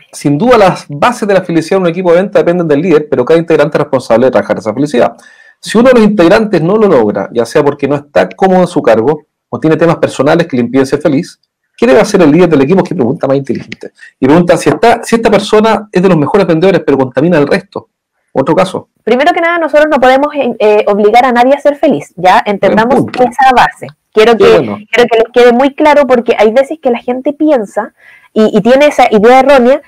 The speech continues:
Speaker 2: de que lo que te decía al principio, como este mundo
Speaker 1: Claro.
Speaker 2: de los opuestos o de los dualismos.
Speaker 1: Claro,
Speaker 2: Si tú
Speaker 1: claro.
Speaker 2: eres feliz, no puedes estar triste. Y si estás triste,
Speaker 1: Claro.
Speaker 2: no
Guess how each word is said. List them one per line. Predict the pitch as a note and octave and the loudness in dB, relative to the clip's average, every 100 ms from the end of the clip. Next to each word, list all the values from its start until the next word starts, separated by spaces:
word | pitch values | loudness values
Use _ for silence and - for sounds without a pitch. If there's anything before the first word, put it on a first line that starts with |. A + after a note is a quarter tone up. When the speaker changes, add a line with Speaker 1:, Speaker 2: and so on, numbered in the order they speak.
| _ - | _ -2
Speaker 2:
de | F#3 G#3+ | 2 2
que | A3 A3 - - | 4 2 0 -2
lo | A3 A3 | 2 4
que | A#3+ | 4
te | |
decía | A3+ D4 | 4 4
al | C#4+ | 0
principio, | C4 A#3 C#4+ A3 F#3 | 0 -2 0 0 0
como | G3+ | 0
este | A#3 B3+ | -2 -2
mundo | A#3 B3+ | 0 2
Speaker 1:
Claro. | C#4+ | 2
Speaker 2:
de | C4 A#3 | 4 2
los | G#3+ | 2
opuestos | - - C#4+ D#4 C#4 | 0 -2 0 2 2
o | |
de | A#3+ | 4
los | A#3 A3 | 2 4
dualismos. | A3 G#3 C#4 F#3 D3+ | 2 2 0 -2 -4
Speaker 1:
Claro, | C#3 A#2 G#2 | 0 0 -2
Speaker 2:
Si | - A#3+ | -2 0
tú | |
Speaker 1:
claro. | E4+ | 0
Speaker 2:
eres | G#4 | 2
feliz, | D4+ C#4+ G4 C#5+ - | 2 4 2 0 -2
no | A#3 A#3 | 0 2
puedes | C#4+ F4+ E4+ | 2 0 -4
estar | - E4+ F4 | -2 -2 0
triste. | D#4+ - - - | -4 -6 -12 -10
Y | - | -4
si | A#3 | -4
estás | C4 - | -4 -4
triste, | - F#4+ E4+ | -2 -2 0
Speaker 1:
Claro. | - - | 0 0
Speaker 2:
no | A#3+ | 0